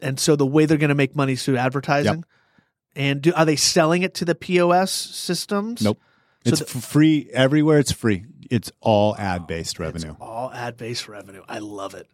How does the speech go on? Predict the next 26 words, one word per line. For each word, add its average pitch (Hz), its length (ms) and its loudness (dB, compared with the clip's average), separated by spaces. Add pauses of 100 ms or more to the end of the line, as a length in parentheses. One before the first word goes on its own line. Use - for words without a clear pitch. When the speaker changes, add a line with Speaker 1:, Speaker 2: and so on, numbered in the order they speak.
(100)
Speaker 2:
Yeah. 78 220 0 (360)
Speaker 1:
So - 160 -4
Toast 165 520 0 (300)
sh-, - 340 -6
should 135 200 -2
never 127 360 -2 (300)
wanna 113 180 -4
Speaker 2:
Toast, 113 200 4
Speaker 1:
pass - 160 -6
this - 220 -6
up. 104 40 0
Speaker 2:
no, 78 160 0 (200)
Toast 104 240 2
would 95 100 4
never 90 200 4
have 87 180 0
to 82 180 -4 (340)
worry 85 200 -2
about 78 220 -6
it. 101 60 -14
Yeah. 85 160 -6
Speaker 1:
So 160 160 2
it's 151 160 0
a, 151 220 -2
it's 139 220 -2
a 131 560 2